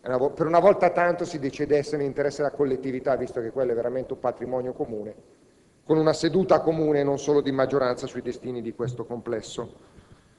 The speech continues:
alberghiero residenziale che abbiamo. Quanto poi ai dati statistici, quelli sono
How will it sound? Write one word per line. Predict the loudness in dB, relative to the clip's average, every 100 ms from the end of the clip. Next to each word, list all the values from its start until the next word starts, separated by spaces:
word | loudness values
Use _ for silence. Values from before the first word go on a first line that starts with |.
| _ _ -2
alberghiero | 2 4 2 4 4 4
residenziale | 0 -2 -2 -2 -2 0 0 0 -4 -6
che | -4 -4 -4 -8
abbiamo. | -8 -4 -2 -2 -8 -18 -20 -20 -20 -20 _ _
Quanto | 6 6 6
poi | 8 10 10 8
ai | 6
dati | 4 2 -2
statistici, | -4 -4 -4 -10 -12 -18 -18 -18 -6
quelli | -4 -2 -4
sono | -8 -10